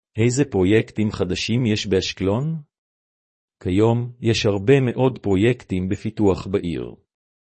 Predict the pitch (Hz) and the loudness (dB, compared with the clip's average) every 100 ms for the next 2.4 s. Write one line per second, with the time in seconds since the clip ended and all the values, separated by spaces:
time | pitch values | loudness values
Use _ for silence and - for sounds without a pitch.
0 | _ _ _ - 107 - 120 101 101 104 | _ _ _ -14 -4 2 2 4 2 2
1 | 104 101 104 92 98 104 131 123 - - | -2 -2 0 0 0 0 0 -2 -6 -4
2 | 90 71 60 | -4 -4 -10